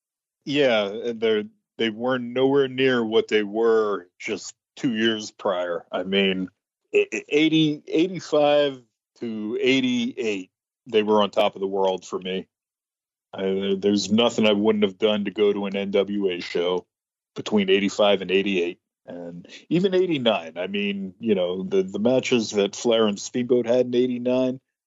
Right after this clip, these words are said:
it, it was still good. But going downhill, nineteen ninety, everything fell apart toward the end of the year. And it didn't come back for a long time after that.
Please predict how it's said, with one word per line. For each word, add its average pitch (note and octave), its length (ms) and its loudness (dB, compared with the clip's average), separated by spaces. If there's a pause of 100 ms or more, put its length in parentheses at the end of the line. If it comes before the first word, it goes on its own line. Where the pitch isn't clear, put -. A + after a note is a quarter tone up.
(320)
it, A2 140 -12
it F#2 180 -2
was A#2 160 -6
still D3 240 0
good. A2+ 380 0 (340)
But G2 260 0 (140)
going G#2+ 320 2
downhill, A2 680 2 (560)
nineteen A#2 380 -2
ninety, G#2+ 580 -2 (340)
everything G#2 380 0
fell G2+ 240 0
apart F#2+ 360 0
toward F#2+ 220 0
the F#2+ 140 2
end F#2+ 160 -2
of F2+ 60 -18
the F2+ 100 -6
year. G2+ 400 2 (800)
And F2+ 400 -10 (400)
it G#2+ 100 -8
didn't A2 200 2
come G#2 160 0
back G#2 220 2
for G#2 120 -6
a F2+ 60 -4
long F#2+ 280 -4
time F#2 300 -6
after F#2 240 -6
that. G2 240 0